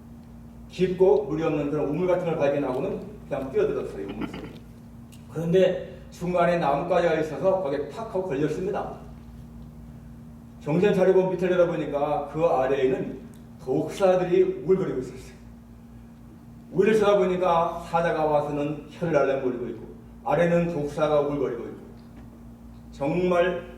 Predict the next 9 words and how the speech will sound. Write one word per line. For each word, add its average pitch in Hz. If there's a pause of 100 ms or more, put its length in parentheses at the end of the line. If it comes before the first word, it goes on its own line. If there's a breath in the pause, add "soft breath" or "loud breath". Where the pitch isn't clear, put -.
(160)
죽음의 156
위기 143
속에 131
빠졌습니다. 117 (580 loud breath)
그런데 196 (160)
그런 208
가운데에서 190
이 180
나뭇가지에 220